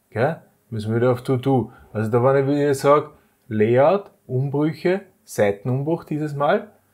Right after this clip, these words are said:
und ich setze mir hier hin und drücke Entfernen, jetzt geht's. Ja?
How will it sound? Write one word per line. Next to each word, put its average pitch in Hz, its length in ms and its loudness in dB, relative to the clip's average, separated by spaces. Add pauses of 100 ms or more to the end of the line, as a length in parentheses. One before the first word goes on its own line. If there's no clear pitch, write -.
(280)
und 127 160 0
ich 131 100 0
setze 135 240 0
mir 147 100 -2
hier 139 260 0
hin 151 240 0
und 170 160 -4
drücke 156 240 -4
Entfernen, 135 640 -2 (760)
jetzt - 180 -12
geht's. - 280 -10 (540)
Ja? 151 220 -8